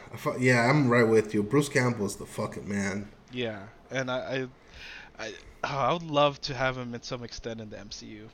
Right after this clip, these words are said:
Speaker 2: Maybe not just a cameo, but, like, 'cause he, he's in the Spider-Mans as well, right? And he's, I feel like that's a bigger role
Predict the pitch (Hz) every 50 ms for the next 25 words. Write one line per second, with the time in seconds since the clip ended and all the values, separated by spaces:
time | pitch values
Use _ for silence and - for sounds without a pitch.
0 | - - 127 139 156 160 156 156 151 143 143 143 151 147 - - - - - -
1 | 127 127 123 127 123 120 120 117 117 120 120 117 113 113 110 - - - - -
2 | - - 180 180 233 269 262 233 190 196 220 214 - - - 170 196 247 - 196
3 | - - 156 175 220 233 214 180 147 139 135 127 123 127 143 170 160 139 120 120
4 | 123 131 147 - - - - 139 160 185 190 175 175 - 147 - - 165 160 156
5 | 151 143 139 139 139 143 - 139 127 135 135 131 135 123 120 123 123 123 123 120
6 | 117 113 -